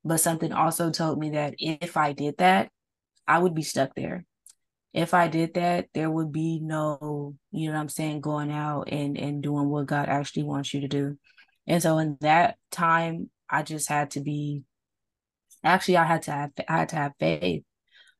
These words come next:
Um, this was a time in which I, I feel like I was obedient, and I,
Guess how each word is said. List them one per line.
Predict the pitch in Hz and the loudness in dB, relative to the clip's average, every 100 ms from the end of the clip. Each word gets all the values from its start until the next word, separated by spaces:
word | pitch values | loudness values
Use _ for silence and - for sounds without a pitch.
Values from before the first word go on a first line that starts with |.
| _ | _
Um, | 156 156 151 151 | 0 0 0 -2
this | 147 160 | -4 -2
was | 170 | -4
a | 160 | -4
time | - 151 151 | -2 -2 -4
in | 147 | -6
which | 151 143 - | -8 -4 0
I, | 151 156 151 147 165 - _ _ - | 2 2 -2 -6 -10 -18 _ _ -4
I | 156 | -2
feel | 170 | 0
like | 160 156 | 0 2
I | 156 | 0
was | 151 160 160 | 0 -2 -4
obedient, | - 165 156 156 156 151 - _ | -4 -4 -2 -2 -2 -4 -8 _
and | - 151 147 151 - - - _ _ _ _ _ _ _ _ | -2 -2 -2 -6 -4 -6 -10 _ _ _ _ _ _ _ _
I, | - 156 156 160 151 143 | 4 6 6 4 -2 -6